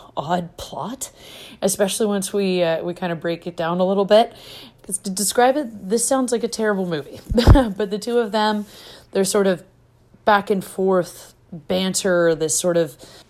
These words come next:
rivalry. These two just, you can't help but watch them. They are so amazing. And it still shocks me how young <laughs> both of them look. So we open up to a very young Christopher Lee.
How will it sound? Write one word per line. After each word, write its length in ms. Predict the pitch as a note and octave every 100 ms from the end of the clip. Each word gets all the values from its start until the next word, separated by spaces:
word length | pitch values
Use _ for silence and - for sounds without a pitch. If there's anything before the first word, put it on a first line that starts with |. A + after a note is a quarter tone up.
| _
rivalry. 920 | F3 D#3+ E3+ F3 F#3 F3 E3+ D#3 D3+ - - - -
These 220 | G3+ G3
two 480 | - G#3 G3 F#3 E3+ -
just, 300 | - G3+ - - E3+
you 140 | G3
can't 280 | - A#3+ A#3
help 220 | C#4+ E4
but 120 | C#4+
watch 400 | G3+ G#3 C#4 -
them. 240 | D#3+ C#3+ D3+
They 160 | G#3 G3
are 160 | G3+
so 800 | G#3 - - - A#3 B3 C#4 C#4+ - _ A#3
amazing. 760 | A3+ A3 A#3 B3 C4 A3+ -
And 200 | G3+ F#3+ - _ _ _ _ - F#3+ _ -
it 200 | G3 -
still 440 | - G#3+ F#3+ F3 -
shocks 420 | - - D3+ -
me 140 | F#3 E3
how 240 | E3 G3+
young 460 | G3 D#3+ E3 E3+ D#3+
<laughs> 80 | -
both 180 | G3+
of 240 | - A3 G3
them 80 | A#3+
look. 260 | F3 F3 - - - - - - -
So 160 | A#3+
we 120 | A#3
open 200 | A#3+ A#3
up 180 | F#3+ F#3+
to 240 | - F#3 F3
a 320 | E3+ E3+ -
very 440 | E3+ - C4 A#3
young 280 | E3+ D#3+ D3+
Christopher 440 | - D3 - - D#3+
Lee. 320 | G#3+ A#3+